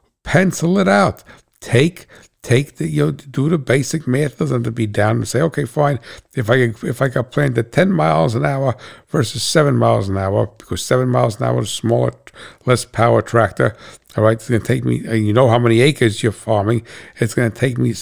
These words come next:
X amount of hours to plant my farm, two days, whatever, whatever the number is.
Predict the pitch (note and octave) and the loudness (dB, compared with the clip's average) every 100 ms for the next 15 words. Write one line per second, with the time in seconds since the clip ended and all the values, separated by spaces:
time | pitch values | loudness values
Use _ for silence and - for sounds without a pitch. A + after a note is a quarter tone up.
0 | - C3 - B2+ B2 B2 - A#2+ - A#2 | -4 -4 -2 -2 0 -2 -2 -6 -2 0
1 | A2+ A#2 A2 - G#2+ - A#2 A2 - F#2+ | 2 0 -4 -6 -6 0 0 0 -4 -2
2 | G2 A#2 - F#3 F#3+ G2+ E2 - - A#2 | 0 0 2 4 4 2 -6 -10 -4 -2
3 | - D#2 C#2 D2 D#2+ C3+ A#2+ A2+ - - | 0 0 0 2 2 2 -2 -8 -12 -16
4 | - - - F3 B2 G#2 G2+ F2+ E2+ | -20 -8 0 2 2 2 0 -2 -6